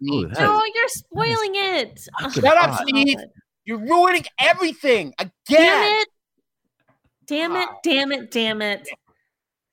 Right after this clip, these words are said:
Speaker 3: What's the fucking point of even watching it now? No, we should still watch it, but, like, you spoiled the best part.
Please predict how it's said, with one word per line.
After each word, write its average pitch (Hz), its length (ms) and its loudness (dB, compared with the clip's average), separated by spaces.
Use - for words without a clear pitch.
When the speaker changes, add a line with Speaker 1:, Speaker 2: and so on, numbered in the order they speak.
Speaker 3:
What's 370 180 -4
the 415 100 0
fucking 392 360 -4
point 370 240 -2
of 359 60 0
even 349 200 -2
watching 208 420 0
it - 140 -8
now? 196 220 -4
No, 285 340 2
we 285 140 -2
should 294 160 -12
still 311 240 0
watch 311 340 2
it, 208 260 0
but, 87 140 -10
like, 233 160 -6
you 302 80 -8
spoiled 392 460 -2
the 415 120 -4
best 370 240 0
part. 392 600 0